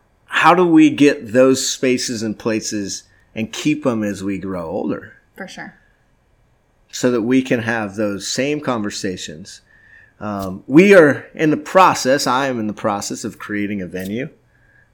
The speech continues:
Speaker 1: fourteen forty Mindset.
Speaker 2: That's right.
Speaker 1: Fourteen forty Mindset Live, uh, where we will, on a weekly basis, um, be together and work to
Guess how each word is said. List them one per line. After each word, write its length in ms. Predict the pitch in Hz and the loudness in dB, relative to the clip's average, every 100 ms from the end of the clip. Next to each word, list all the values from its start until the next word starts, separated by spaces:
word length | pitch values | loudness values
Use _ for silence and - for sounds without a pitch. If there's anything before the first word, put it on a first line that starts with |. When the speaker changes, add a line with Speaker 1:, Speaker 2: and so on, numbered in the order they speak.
| _ | _
Speaker 1:
fourteen 380 | - 110 92 98 | -6 -6 -4 -6
forty 220 | 101 95 | -6 -6
Mindset. 520 | 92 90 90 113 139 - | -6 -8 -8 -4 -4 -6
Speaker 2:
That's 220 | 190 185 | -10 -10
right. 240 | 202 202 - | -12 -12 -8
Speaker 1:
Fourteen 380 | 113 98 113 | -6 -4 -4
forty 240 | 104 123 110 | -2 -2 -2
Mindset 440 | 107 107 - 117 | -4 -6 -6 -6
Live, 460 | 107 107 123 139 - - - - - | -4 -4 -4 -6 -12 -20 -20 -20 -12
uh, 420 | 120 117 117 113 | -8 -6 -6 -6
where 380 | 113 120 139 131 | -4 0 4 4
we 200 | 127 139 | 4 4
will, 440 | 135 165 196 104 - | 8 6 6 2 -4
on 160 | 135 | -4
a 40 | 123 | 0
weekly 300 | 131 127 120 | 2 2 0
basis, 760 | 104 117 107 113 101 - - - | 0 0 0 -4 -4 -6 -8 -12
um, 500 | 110 107 104 98 90 _ _ _ _ _ _ - 101 | -10 -8 -8 -8 -12 _ _ _ _ _ _ -4 4
be 160 | 139 | 6
together 720 | 135 110 117 120 110 104 95 _ | 6 0 0 2 0 -4 -6 _
and 400 | 117 120 113 101 | -8 -4 -4 -4
work 360 | 101 127 135 - | 0 2 0 -2
to 480 | - 127 107 101 | 2 4 2 -2